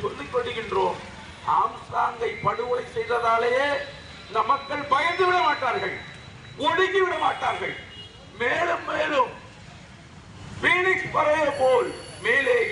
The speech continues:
எழுந்து வருவார்கள் என்று நாங்கள்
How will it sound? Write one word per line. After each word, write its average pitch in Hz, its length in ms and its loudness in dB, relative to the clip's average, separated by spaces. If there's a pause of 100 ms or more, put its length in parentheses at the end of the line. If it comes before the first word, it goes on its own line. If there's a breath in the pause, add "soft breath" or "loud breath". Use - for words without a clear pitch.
எழுந்து 330 380 -2
வருவார்கள் 233 540 2 (1800)
என்று 440 280 -2 (600)
நாங்கள் 220 320 0